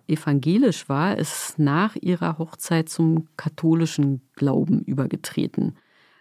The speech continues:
Warum erzähle ich das? Weil Religion ist ein sehr wichtiger Bezugspunkt in der Familie. Und Sonja Adler besucht auch heute noch jeden Sonntag die Kirche. Und wenn man sie fragt,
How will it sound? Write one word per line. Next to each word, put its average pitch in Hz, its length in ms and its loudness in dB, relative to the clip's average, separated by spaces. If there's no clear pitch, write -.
Warum 151 220 2
erzähle 175 380 0
ich 285 140 0
das? - 560 0
Weil 214 600 2
Religion 185 600 4
ist - 220 -4
ein 165 200 2
sehr 165 360 0
wichtiger 185 340 0
Bezugspunkt - 880 -2
in 208 200 4
der 208 100 2
Familie. 220 640 4
Und 165 240 2
Sonja 170 380 2
Adler 185 420 0
besucht 170 400 -6
auch - 140 -8
heute 170 260 2
noch 175 300 2
jeden 165 280 2
Sonntag 170 720 -2
die 160 120 -4
Kirche. 233 580 0
Und 175 180 2
wenn 175 120 4
man 196 140 6
sie 175 100 0
fragt, - 720 -4